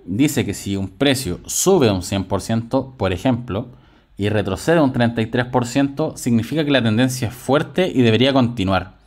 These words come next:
Si un precio retrocede un cincuenta por ciento luego de subir un cien, significa que es una tendencia relativamente sana y lleva un ángulo de inclinación bastante,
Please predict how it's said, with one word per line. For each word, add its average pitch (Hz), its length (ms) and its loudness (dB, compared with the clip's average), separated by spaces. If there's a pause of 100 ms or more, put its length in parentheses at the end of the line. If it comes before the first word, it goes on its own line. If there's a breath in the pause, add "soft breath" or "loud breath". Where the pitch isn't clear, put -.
(560 loud breath)
Si - 160 -2
un 110 160 0
precio 127 420 2
retrocede 107 720 2
un 104 180 -2
cincuenta 95 600 0
por 110 120 2
ciento 117 320 0
luego 113 280 4
de 110 100 2
subir 110 240 0
un 110 140 0
cien, 123 380 -2 (680 soft breath)
significa 120 540 2
que 156 80 2
es 151 80 0
una 147 160 4
tendencia 131 480 2
relativamente 127 640 2
sana 165 400 2
y 113 80 2
lleva 127 160 4
un 139 100 4
ángulo 139 300 2
de 127 60 4
inclinación 113 500 0
bastante, 151 440 -2